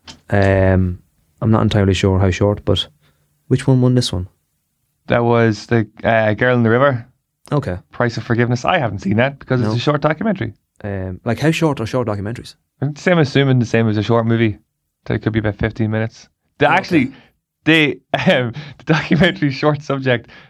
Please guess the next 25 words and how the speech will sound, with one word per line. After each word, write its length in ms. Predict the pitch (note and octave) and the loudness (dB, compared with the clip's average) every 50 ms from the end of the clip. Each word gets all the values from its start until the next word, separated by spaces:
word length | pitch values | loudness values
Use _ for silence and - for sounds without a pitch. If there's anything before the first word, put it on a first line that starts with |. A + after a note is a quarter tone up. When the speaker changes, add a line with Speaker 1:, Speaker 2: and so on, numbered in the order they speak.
| _ _ _ | _ _ _
Speaker 2:
the, 320 | B2+ B2+ B2+ A#2+ A2+ - - _ _ _ - - - | 0 2 2 2 0 -4 -10 _ _ _ -20 -8 -4
uh, 360 | - A#2 A2+ A2+ G#2+ G#2 G2 F#2 - _ _ _ _ _ _ _ _ | -2 0 2 2 0 0 -2 -6 -10 _ _ _ _ _ _ _ _
presenting 460 | _ C3 A#2+ A#2 C#3 D#3 D#3 D3+ C#3 C3 | _ 0 2 2 2 2 0 0 0 0
of 160 | B2 A2+ G#2+ | 0 0 2
the 100 | A#2 A#2+ | 2 2
Oscar 280 | A#2+ A#2 - - A2+ | 2 2 0 -2 -4
was 140 | A2+ A#2 G#2 | -4 -4 -4
the 80 | A#2 G#2+ | -4 -2
best 240 | A2 A#2 A#2 A2 - | -2 -2 -2 0 -2
bit 100 | A#2+ A2+ | -2 -2
of 40 | A2+ | 0
the 60 | A2+ | 0
whole 140 | A#2 A#2 A2 | 0 0 0
show 300 | - - B2+ B2 - - _ _ _ _ | 0 0 0 -2 -2 -8 _ _ _ _
Speaker 1:
Mm-hmm. 260 | A#2+ A2+ G#2+ A#2 B2 C3+ C#3 - _ _ _ _ _ | -6 -4 -4 -2 -4 -6 -8 -12 _ _ _ _ _
Speaker 2:
because 340 | - A#2 A2 B2 A2+ A2 G#2 | -2 0 2 2 0 0 2
Louis 160 | A#2 B2 A#2+ | 2 2 2
C 180 | A#2 - B2+ A#2+ | 2 2 0 0
K 160 | A#2 - A2 G#2 | 0 0 -2 0
presented 380 | - A#2 A2+ A2 G#2+ - A2 A2 | 0 0 0 0 0 -2 -2 -4
this 160 | A2+ G#2+ - | -4 -2 -2
one, 160 | A#2+ B2 - - _ - | -6 -6 -8 -12 _ -4
Speaker 1:
<laughs> 680 | A#2+ A#2 A2 G2 - - - _ _ _ _ _ _ | -2 0 0 -2 -4 -12 -20 _ _ _ _ _ _
Speaker 2:
and 440 | - A2+ A2 G#2+ G#2 G#2 G2 - - - _ _ _ _ _ _ _ | -4 -2 0 0 0 -2 -2 -4 -8 -18 _ _ _ _ _ _ _
he, 380 | - G#2+ B2 A#2+ A#2 A2+ A2 | -6 -2 0 2 2 2 0